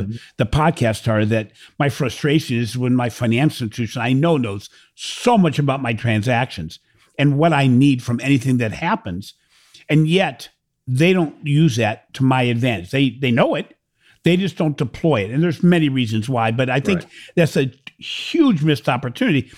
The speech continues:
Speaker 2: And it's interesting 'cause it's really the difference between what I'm gonna call the new bank, the digital bank, and the legacy bank. You know, it,
Speaker 1: Mm-hmm.
Speaker 2: whereby certain things are done the way they've always been done. And then some of the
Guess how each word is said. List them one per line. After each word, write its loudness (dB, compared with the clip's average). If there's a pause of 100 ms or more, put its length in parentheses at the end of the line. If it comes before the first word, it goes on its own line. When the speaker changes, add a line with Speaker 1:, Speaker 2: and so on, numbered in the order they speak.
(240)
Speaker 2:
And 4
it's 0
interesting 0 (220)
'cause 4
it's -4
really 2
the 2
difference -2
between 2
what 2
I'm 2
gonna 0
call 2
the 0
new 4
bank, -2
the 0
digital 0
bank, -8 (520)
and 2
the -2
legacy 0
bank. -8 (460)
You 4
know, 2
it, -2
Speaker 1:
Mm-hmm. -2
Speaker 2:
whereby 2 (200)
certain -2
things 2
are 0
done 2
the 4
way 2
they've 2
always 0
been 0
done. 0 (340)
And 4
then 2
some 0
of 2
the 0